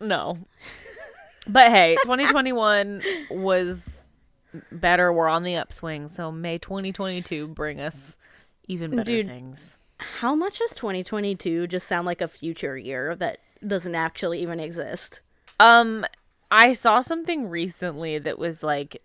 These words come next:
Speaker 1: George Jetson was born in twenty twenty-two or, like,
Speaker 2: <gasps> Oh,
Speaker 1: twenty twenty-one.
Speaker 2: what?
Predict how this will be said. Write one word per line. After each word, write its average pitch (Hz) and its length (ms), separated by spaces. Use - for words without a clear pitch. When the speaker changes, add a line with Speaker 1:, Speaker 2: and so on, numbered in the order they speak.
Speaker 1:
George 156 540
Jetson 170 600
was 175 180
born 175 440
in 196 200
twenty 208 320
twenty-two 214 680
or, 208 80
like, 196 260
Speaker 2:
<gasps> - 60
Oh, 440 60
Speaker 1:
twenty 415 100
twenty-one. 359 560
Speaker 2:
what? 494 400